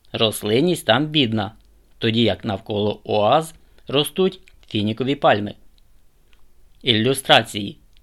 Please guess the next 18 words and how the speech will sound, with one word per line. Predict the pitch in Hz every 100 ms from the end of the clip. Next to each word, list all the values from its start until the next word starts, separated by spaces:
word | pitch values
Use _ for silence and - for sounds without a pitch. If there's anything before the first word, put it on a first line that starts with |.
| - - - - - -
Гори | 113 127 180 -
Ельбрус | 175 185 165 123 - -
ідуть | 110 113 110
уздовж | 120 110 104 113 160 -
північного | - 101 107 117 147 147
кордону | - 107 110 120
Ірану, | 143 160 147 104 101 - - - - -
недалеко | 110 104 107 107 101 101
від | 101
берегів | 104 101 104 123 170
Каспійського | 170 113 - 120 123 160 160
моря, | 135 104 - - - - - -
формуючи | 113 101 104 135 170 175 185 180 - -
одне | 113 110 113 104
з | -
численних | - 101 - 107 107 98 95 113
гірських | 101 - 120 101 - -
пасм | 104 110 110 165